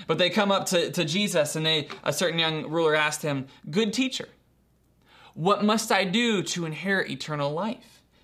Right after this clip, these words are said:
And Jesus comes back with a question. He doesn't in-, instantly answer his question, but he answers. This guy comes and says, "Good teacher, what must I do to inher-,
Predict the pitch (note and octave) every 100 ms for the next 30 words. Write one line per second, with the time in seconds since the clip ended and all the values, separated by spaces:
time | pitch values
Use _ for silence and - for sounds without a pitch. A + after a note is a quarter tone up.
0 | - C#3 C3+ G#3+ A3+ D#3+ G#3 - - _
1 | _ _ _ - C#3+ C#3 D#3 G#3 A#3+ -
2 | G4 - C#3 E3 D#3 - E3 - - D3
3 | D3+ E3 E3+ E3 E3+ B3+ - C#3 C#3 C#3
4 | D3+ D3+ D3+ A3+ F#3 C3 C#3+ E3 E3 D#3+
5 | D3 C#3 C3 F#3+ C4 A#3 D4+ D4+ - -
6 | _ _ _ _ _ _ _ E3 F#3 G3
7 | G3+ G#3 F#3+ G#3+ B3 D#3+ C#3 D#3+ -